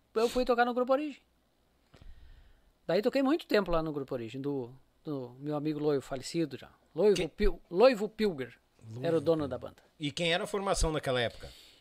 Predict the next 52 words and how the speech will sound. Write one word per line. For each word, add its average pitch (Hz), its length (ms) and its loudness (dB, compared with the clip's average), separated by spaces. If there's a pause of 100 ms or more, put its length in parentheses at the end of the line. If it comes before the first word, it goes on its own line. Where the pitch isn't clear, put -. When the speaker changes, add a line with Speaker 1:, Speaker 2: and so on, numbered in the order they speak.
(100)
Speaker 2:
Teve, 127 140 2
Speaker 1:
Bah, 190 140 6
Speaker 2:
um, 170 40 8
Speaker 1:
eu 160 180 8
Speaker 2:
teve 214 140 4
uns - 120 0
que 165 100 0
já 156 140 0
cruzaram 190 320 -2
por 170 120 -6
aqui, 123 240 -6
que 156 160 -8
era 170 140 2
do 196 80 -4
Origens. 247 540 -6 (320)
Speaker 1:
Do 202 320 -4
Origens? 175 640 2 (280)
Speaker 2:
Naquela 131 360 0
época, 202 100 10
Speaker 1:
Não, 196 80 10
Speaker 2:
a 202 60 8
Speaker 1:
eu - 40 6
Speaker 2:
formação. 190 200 8
Speaker 1:
acho - 120 2
que 208 80 2
o 190 60 2
que 214 140 -6
cruzou 196 480 0
por 202 120 0
aqui 190 280 -2
foi 214 200 0
do 196 200 -6
Origens. 175 880 -2 (2250)
Do 170 140 -2
Grupo 175 320 0 (100)
Speaker 2:
Ah, - 40 8
Speaker 1:
Origem, 202 600 4
é 185 100 6
porque 190 300 -6
depois, 180 480 2
Speaker 2:
tá. 170 80 6
Speaker 1:
é... 170 400 8
depois 160 320 4
Speaker 2:
Desculpa, 165 320 4
Speaker 1:
que - 0 -
te-, 139 80 0
Speaker 2:
então 170 100 4
Speaker 1:
é, 170 120 8
Speaker 2:
teve 170 220 2
dois 165 360 2
Origens. 123 340 -2
Speaker 1:
é, 190 180 8